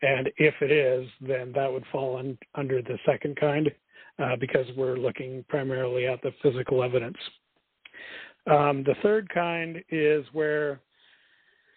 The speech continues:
uh, th-, there is a craft, uh, witnessed, and aboard the craft or associated with the craft in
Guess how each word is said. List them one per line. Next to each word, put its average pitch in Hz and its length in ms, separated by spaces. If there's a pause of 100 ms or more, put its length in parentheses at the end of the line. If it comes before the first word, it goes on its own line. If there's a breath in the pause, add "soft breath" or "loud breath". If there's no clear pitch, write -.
(180 soft breath)
uh, 143 220
th-, 147 180 (100)
there 143 300
is 139 100
a 147 60
craft, 151 500 (440 loud breath)
uh, 143 160
witnessed, 160 420 (300)
and 143 420 (180)
aboard 156 480
the 151 80
craft 147 460 (100)
or 143 260
associated 139 720
with 139 140
the 147 60
craft 143 400
in 135 140